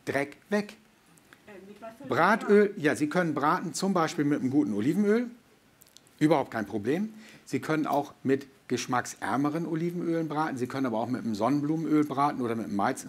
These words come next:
Speaker 1: äh, äh, Maiskeimöl oder zum Beispiel mit Palmin. Oder was in Vergessenheit geraten ist, was ganz toll, ja, Palmin ist, ist Kokosöl oder Kokosfett. Ähm, was in Vergessenheit geraten ist,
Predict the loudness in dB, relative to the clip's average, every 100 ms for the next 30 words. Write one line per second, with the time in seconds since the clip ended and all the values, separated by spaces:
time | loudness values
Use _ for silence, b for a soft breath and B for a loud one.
0 | -4 0 0 0 -2 -2 0 0 0 -2
1 | 0 2 2 0 B B B 4 4 2
2 | 0 0 2 0 -2 -2 -2 0 2 0
3 | -4 B B 2 2 4 0 0 -6 -4
4 | -4 -4 -4 -4 -4 -4 -2 0 0 0
5 | -2 -2 -2 -2 0 0 0 -2 -6 -6
6 | -6 -4 -4 -2 -4 -2 -2 -2 -8 -10
7 | -12 -10 -8 -8 -6 -6 -8 -12 B B
8 | -4 -2 -2 -6 -8 -6 -8 -10 B B
9 | B B 2 4 4 -2 -12 -20 -20 _
10 | _ _ _ -4 -2 -2 -2 -2 -2 -2
11 | -4 -4 -4 -4 -4 -6 -8